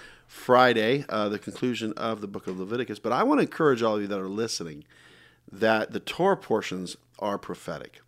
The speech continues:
And as we go into the book of Numbers, we're really gonna be looking at the behavior of the people,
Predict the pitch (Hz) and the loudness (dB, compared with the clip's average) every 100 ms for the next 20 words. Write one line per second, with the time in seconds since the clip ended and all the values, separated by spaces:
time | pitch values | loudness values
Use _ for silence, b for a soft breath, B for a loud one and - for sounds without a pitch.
0 | B B B B B _ 123 123 120 117 | B B B B B _ 2 4 4 2
1 | 113 196 202 196 170 139 123 127 110 107 | 2 2 4 2 2 -2 -2 -2 -2 0
2 | 127 127 90 71 76 - - 104 104 98 | 2 0 -2 -8 -12 -16 -10 -2 -2 -2
3 | 107 156 208 214 196 190 165 160 151 160 | 4 6 8 6 4 0 4 4 4 2
4 | 147 131 120 113 113 - b b _ - | 2 0 0 0 -2 -4 b b _ -6
5 | 101 101 101 143 170 160 160 147 - 147 | -4 -6 -2 0 2 2 0 -2 -4 -6
6 | 139 139 131 | -2 -2 -2